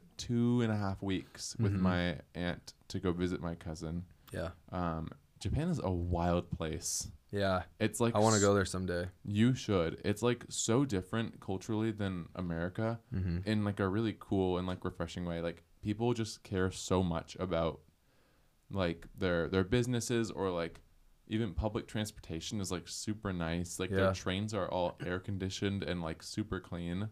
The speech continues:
Speaker 2: Mm-hmm.
Speaker 1: And it's, like, super sick. Um, but one night, so another fun fact about me is I'm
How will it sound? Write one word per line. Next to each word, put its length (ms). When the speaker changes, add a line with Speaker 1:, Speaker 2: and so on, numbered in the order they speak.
Speaker 2:
Mm-hmm. 240
Speaker 1:
And 80
it's, 120
like, 140
super 260
sick. 360
Um, 460
but 200
one 240
night, 260
so 420
another 240
fun 180
fact 240
about 140
me 80
is 120
I'm 300